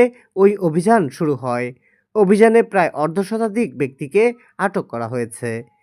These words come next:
সেই সঙ্গে মাদক ও নগদ টাকা উদ্ধার করা হয়েছে। জানা যায়, টঙ্গীর মাজার বস্তি ঘিরে মাদক কারবারের ভয়াবহ অভিযোগের ভিত্তিতে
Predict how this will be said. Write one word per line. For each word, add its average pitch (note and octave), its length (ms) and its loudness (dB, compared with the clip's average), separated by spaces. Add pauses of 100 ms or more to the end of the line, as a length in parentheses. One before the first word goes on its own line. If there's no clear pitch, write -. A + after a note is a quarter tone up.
(300)
সেই A3 200 4
সঙ্গে A#3+ 300 2
মাদক D#3 360 0 (100)
ও D3 120 -4
নগদ D#3+ 420 -2
টাকা A3+ 280 0 (200)
উদ্ধার D#3+ 300 -4
করা A2 200 -10
হয়েছে। A2+ 420 -10 (880)
জানা F3+ 260 2
যায়, A#3 180 2
টঙ্গীর A#3 400 2
মাজার D3+ 320 0
বস্তি D3 340 -4
ঘিরে A#3 340 4 (220)
মাদক E3 320 -4
কারবারের A3 460 2
ভয়াবহ F#3 520 0
অভিযোগের D3+ 580 -2
ভিত্তিতে F3+ 480 -2